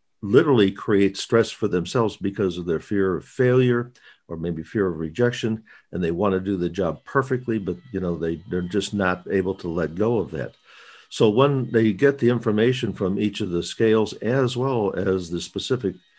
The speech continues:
questions on which they scored high, then we have some real good material to say, "Okay, well, what, what does this mean to you?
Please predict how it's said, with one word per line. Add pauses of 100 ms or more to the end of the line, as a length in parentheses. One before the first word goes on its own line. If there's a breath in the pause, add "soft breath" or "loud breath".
(160 soft breath)
questions
on
which
they
scored
high, (560 soft breath)
then
we
have
some (120)
real
good
material (400 soft breath)
to
say,
"Okay,
well,
what,
what
does
this
mean
to
you?